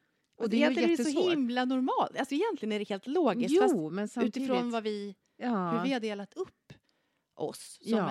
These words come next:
Speaker 2: människor i liksom någon form av psyke och någon form av kropp,
Speaker 1: Ja.
Speaker 2: så blir det väldigt konstigt. Det känns ju som att stress sitter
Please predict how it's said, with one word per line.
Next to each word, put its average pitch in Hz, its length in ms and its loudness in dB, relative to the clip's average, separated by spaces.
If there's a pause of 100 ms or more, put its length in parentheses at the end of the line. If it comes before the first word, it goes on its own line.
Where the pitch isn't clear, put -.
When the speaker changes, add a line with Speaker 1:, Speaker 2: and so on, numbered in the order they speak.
Speaker 2:
människor 175 460 -8
i 190 280 -6
liksom 185 300 -10
någon 185 160 -8
form 175 260 -6
av 170 60 -8
psyke 285 720 -8
och - 220 -18
någon 190 100 -10
form 160 220 -6
av 156 80 -8
kropp, - 340 -10
Speaker 1:
Ja. 190 380 -4 (160)
Speaker 2:
så - 120 -12
blir 226 200 -4
det 254 60 0
väldigt 208 260 -4
konstigt. 202 400 -8
Det 208 60 -6
känns 302 360 -4
ju 226 40 -8
som 185 200 -6
att 180 120 -10
stress - 720 -8
sitter - 420 -10